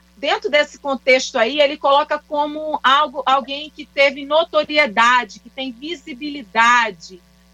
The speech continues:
que, que ficou conhecido por algo. Então, dentro desse contexto do sucesso ministerial, né,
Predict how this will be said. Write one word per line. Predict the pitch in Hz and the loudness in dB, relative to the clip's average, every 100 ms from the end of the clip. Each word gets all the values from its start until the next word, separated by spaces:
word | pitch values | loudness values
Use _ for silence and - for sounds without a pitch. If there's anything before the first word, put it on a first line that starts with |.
| _ | _
que, | 254 262 269 254 247 - | -12 -10 -8 -8 -10 -12
que | 269 | -12
ficou | 277 - 277 277 - | -12 0 2 2 -2
conhecido | 302 302 311 294 - _ 320 349 240 262 - | -6 -4 -4 -6 -8 _ -4 -2 -2 -8 -8
por | 269 220 | 0 2
algo. | 196 180 175 - - _ _ _ _ - | 4 2 -2 -12 -20 _ _ _ _ -2
Então, | 285 - 294 311 302 | -2 2 2 4 0
dentro | 339 403 403 | -2 -2 0
desse | 320 320 - - 294 277 240 202 185 _ | 0 0 -2 -10 -6 -4 -2 -2 -4 _
contexto | 254 254 - 262 220 | 2 2 4 2 0
do | 233 | -10
sucesso | - 262 - - 302 339 359 - 269 | -16 -16 -18 -2 2 2 2 -6 -8
ministerial, | 269 254 240 - 254 233 214 202 269 311 | -6 -6 -6 -6 -4 -2 0 2 4 2
né, | 262 262 339 | 0 0 0